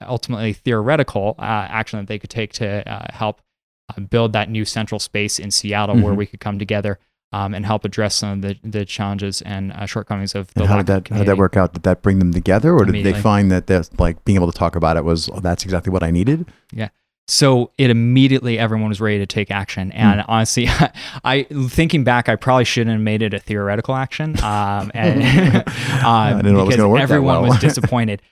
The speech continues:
Speaker 1: Uh, no, but, uh, then the rest of the workshop, I, I spent, uh, basically explaining, breaking down what I, uh, had done, which is, uh, sharing what's called the personal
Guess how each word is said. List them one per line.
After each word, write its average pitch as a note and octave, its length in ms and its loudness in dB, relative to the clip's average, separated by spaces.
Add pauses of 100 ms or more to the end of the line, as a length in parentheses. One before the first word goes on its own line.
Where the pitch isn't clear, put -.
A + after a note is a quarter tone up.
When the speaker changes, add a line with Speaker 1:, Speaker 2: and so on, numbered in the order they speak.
(180)
Speaker 1:
Uh, B2 240 2
no, A#2+ 280 4
but, A#2+ 240 0 (120)
uh, C3 260 4
then B2+ 380 2
the A2+ 80 0
rest C3 240 2
of B2 40 -2
the A#2 60 2
workshop, A2 400 0
I, A2 180 -2
I - 100 -2
spent, A2 440 -2
uh, G#2 220 0
basically A2+ 360 0
explaining, G#2+ 480 -2
breaking A2+ 360 -2
down G#2+ 280 0
what G2+ 140 -4
I, G2+ 320 -2
uh, F#2+ 240 -6
had F#2+ 240 -8
done, A#2 300 -4
which A2 200 -4
is, G2+ 300 0
uh, G2 160 -4
sharing G2+ 260 -2
what's F#2+ 140 -8
called G2+ 180 -4
the F#2+ 60 -8
personal - 340 -8